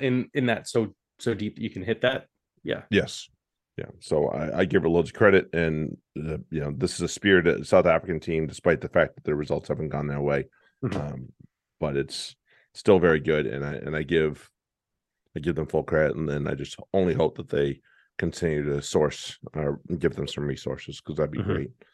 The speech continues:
Speaker 2: Uh, and Fiji, first ever World Cup win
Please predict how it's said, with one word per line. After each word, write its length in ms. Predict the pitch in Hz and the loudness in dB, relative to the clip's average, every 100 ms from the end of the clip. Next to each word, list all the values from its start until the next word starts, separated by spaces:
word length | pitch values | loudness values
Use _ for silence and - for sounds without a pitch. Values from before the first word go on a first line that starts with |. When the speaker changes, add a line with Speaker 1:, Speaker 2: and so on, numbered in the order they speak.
| _ _ _ - | _ _ _ -8
Speaker 2:
Uh, 180 | 73 - _ _ _ - | -6 -8 _ _ _ -6
and 340 | 90 82 - _ _ _ | -4 -4 -6 _ _ _
Fiji, 380 | 113 110 135 139 - _ _ _ | 2 4 4 0 -4 _ _ _
first 300 | 110 107 - | 6 6 6
ever 200 | 98 98 | 2 4
World 240 | 92 92 - | 4 2 2
Cup 220 | 92 - | -2 0
win 300 | 82 73 | -2 -2